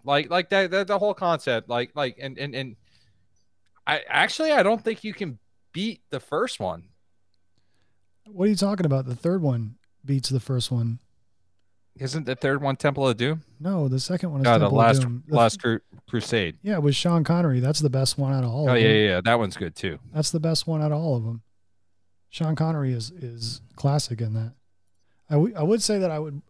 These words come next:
Speaker 2: I would put the original Star Wars trilogy in there, but I've kinda changed my mind on that in the last two years, two to three
Speaker 1: Yeah, I'm
Speaker 2: years.
Speaker 1: good.
Speaker 2: So I got, can't put that in that category anymore. So, um,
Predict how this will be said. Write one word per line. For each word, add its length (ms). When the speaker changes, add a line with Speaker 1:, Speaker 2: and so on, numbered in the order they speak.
Speaker 2:
I 100
would 160
put 180
the 100
original 360
Star 260
Wars 200
trilogy 440
in 140
there, 200
but 140
I've 160
kinda 220
changed 340
my 120
mind 260
on 140
that 160
in 80
the 80
last 400
two 160
years, 420
two 200
to 60
three 200
Speaker 1:
Yeah, 180
I'm 80
Speaker 2:
years. 60
Speaker 1:
good. 200
Speaker 2:
So 360
I 80
got, 300
can't 220
put 140
that 200
in 80
that 180
category 480
anymore. 460
So, 480
um, 560